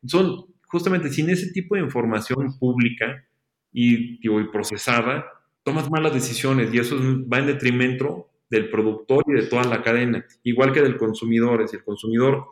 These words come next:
no sabe cómo están los precios en origen, más los fletes, y no ve exactamente que el, el autoservicio realmente se está pasando en los, en el tema de los costos, pues tampoco tienen con qué reclamarle. Entonces,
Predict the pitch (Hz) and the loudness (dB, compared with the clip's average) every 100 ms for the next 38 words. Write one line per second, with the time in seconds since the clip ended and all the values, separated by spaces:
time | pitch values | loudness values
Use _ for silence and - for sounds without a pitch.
0 | _ _ _ - 123 143 147 147 151 147 | _ _ _ -2 2 2 2 0 0 0
1 | 143 143 135 147 131 131 131 131 131 120 | -2 -4 -2 -2 -4 0 0 0 -2 -2
2 | 113 117 139 135 131 123 104 101 98 - | 0 2 2 0 -2 -2 0 -2 -4 -4
3 | 123 131 131 123 120 120 - _ _ - | 0 0 0 -2 -2 -4 -10 _ _ 2
4 | 120 135 147 147 147 - - 131 135 131 | 4 4 4 4 2 -8 -6 -4 0 0
5 | 135 131 104 - - _ 107 107 104 107 | 0 -2 -4 -6 -14 _ 2 2 2 0
6 | 104 98 104 101 101 - 110 131 131 123 | -2 -4 -2 -2 -4 -2 2 2 2 0
7 | 120 - _ _ - 113 135 143 139 143 | -2 -8 _ _ 0 4 4 2 -2 -4
8 | - - 120 - 117 - 104 104 104 113 | -8 -6 -8 -6 -6 -4 -4 -2 -2 -2
9 | 98 95 92 - 107 101 101 110 113 101 | -4 -6 -8 -4 -2 -2 -4 -2 0 0
10 | 95 - 101 - 127 135 _ _ _ - | -4 -4 -6 -4 -8 -8 _ _ _ -10
11 | - 127 170 170 170 - 165 165 165 123 | -4 -2 -2 0 -2 2 2 2 0 -2
12 | 123 147 143 - 127 123 135 131 110 95 | 0 0 0 0 -2 0 0 0 -4 -8
13 | - 117 127 131 147 143 - | -12 -6 -4 -2 -2 -4 -8